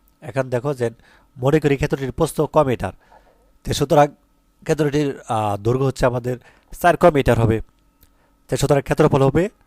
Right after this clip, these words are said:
ক গুণ হচ্ছে চার ক মি-, বর্গ মিটার। তো প্রশ্ন মতে চার into চার ক সমান সমান চার হাজার চারশো আটষট্টি দশমিক ছয়।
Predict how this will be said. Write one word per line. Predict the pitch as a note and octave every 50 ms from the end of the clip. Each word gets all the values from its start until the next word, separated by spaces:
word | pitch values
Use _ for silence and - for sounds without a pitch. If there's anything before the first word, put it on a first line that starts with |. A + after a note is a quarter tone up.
| _ _ _ _ _ _ _ _ - - _ -
ক | E3 E3+ E3+ E3+ F3 C#3+ A2 - _ _ _ _ -
গুণ | C#3 A#2 A#2+ C3 D#3+ D3
হচ্ছে | B2 C3+ - - - E3+
চার | - - D#3 C#3+ C#3+
ক | - D#3+
মি-, | D3+ C3 A#2+
বর্গ | A#2 A2 A2 A#2 A2+
মিটার। | A2+ G2 F#2+ - F2+ E2+ - - _ _
তো | - A#2
প্রশ্ন | A2+ C3 B2+ - E3
মতে | D3+ D3+ - - A#2+ A2 A2+ _ _ _ _ _ _ _ - - -
চার | - D3 C#3 C#3+
into | D#3+ D#3+ D3 - - E3 D#3+
চার | - - D3+ C#3+ C#3+ -
ক | - C#3 A#2+ A#2+ -
সমান | - - C3 C3 C3
সমান | - - B2 B2+ B2+ B2+ - _ _ -
চার | - C#3 C3
হাজার | B2+ A#2+ B2 C3
চারশো | A#2+ D3 C3 - - B2+
আটষট্টি | A#2 A2+ C#3 - - D#3 C3+
দশমিক | B2 A#2 - B2 A2+ A2+
ছয়। | - - - A#2+ G#2+ G#2+